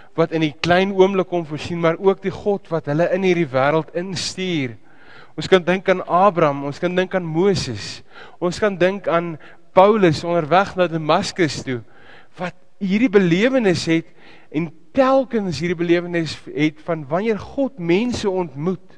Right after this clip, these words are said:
gebeur daar iets in hulle lewe. 'n Wonderlike beeld of prentjie wat oopvou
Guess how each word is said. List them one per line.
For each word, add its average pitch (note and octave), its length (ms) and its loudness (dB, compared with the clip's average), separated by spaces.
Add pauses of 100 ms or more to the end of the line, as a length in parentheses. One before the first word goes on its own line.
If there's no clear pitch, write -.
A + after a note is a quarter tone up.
(1080)
gebeur F3 640 0
daar D3+ 280 -2
iets - 480 -8 (520)
in D#3 120 -4
hulle D3+ 200 0
lewe. C#3+ 440 -2 (2000)
'n C3+ 120 -2
Wonderlike F3 720 4 (480)
beeld F#3+ 440 4 (280)
of - 260 -10
prentjie F3+ 640 -2 (500)
wat D3+ 320 0 (400)
oopvou F#3+ 920 -2